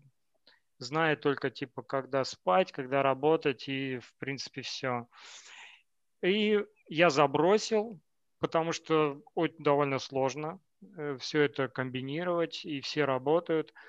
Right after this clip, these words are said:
Я пе-, когда переехал в Москву, я вдруг понял, как легко в Москве, например, да и вообще в крупном городе заниматься музыкой.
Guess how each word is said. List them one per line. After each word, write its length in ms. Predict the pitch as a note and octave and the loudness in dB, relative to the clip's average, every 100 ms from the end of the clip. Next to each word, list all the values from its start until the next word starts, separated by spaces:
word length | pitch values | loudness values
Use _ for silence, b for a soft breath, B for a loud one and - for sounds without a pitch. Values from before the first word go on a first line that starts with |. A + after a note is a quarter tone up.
| b b | b b
Я 120 | F3+ F#3+ | -4 -2
пе-, 140 | E3+ | -4
когда 240 | - D3+ | -2 0
переехал 380 | E3+ D#3+ E3+ D#3 | 0 0 0 -2
в 20 | |
Москву, 400 | D3 D3+ - F#3+ | 0 -2 -2 0
я 60 | F#3 | 0
вдруг 280 | C3+ D3 - | 0 -6 -4
понял, 320 | E3 F#3+ F3+ | -4 -2 -2
как 280 | - E3+ - | 0 -2 -2
легко 800 | C#3 - _ - F3+ D#3+ B2 A2+ _ _ _ _ | -8 -8 _ -2 4 4 2 -2 _ _ _ _
в 100 | A#2+ B2 | -18 -8
Москве, 720 | C3+ B2 - - C#3 G3+ A#3 | -6 -6 -8 -10 -6 -2 -2
например, 500 | G3 C#3 C#3 C#3 B2+ | -4 -6 -6 -4 -2
да 80 | B2+ | -4
и 40 | |
вообще 320 | C3 C3 - | -4 -4 -2
в 80 | D3+ | -4
крупном 400 | B2+ E3+ D3+ C#3+ | -4 -6 -4 -4
городе 360 | C3 E3 G3+ D#3 | 0 2 2 -2
заниматься 580 | C3 C3+ C#3+ D3+ - C3+ | -4 -4 -2 -2 -2 -6
музыкой. 480 | C#3+ C3+ A#2+ - | -6 -6 -8 -10